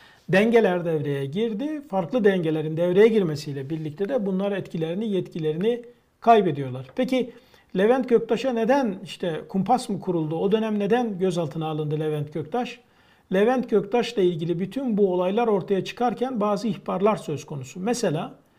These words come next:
mak çalışması olarak görülen çok önemli bir operasyon söz konusu. Gaffar Okka'nın öldürülmesi.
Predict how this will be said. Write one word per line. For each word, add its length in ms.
mak 280
çalışması 560
olarak 460
görülen 480
çok 180
önemli 460
bir 120
operasyon 600
söz 300
konusu. 380
Gaffar 340
Okka'nın 380
öldürülmesi. 720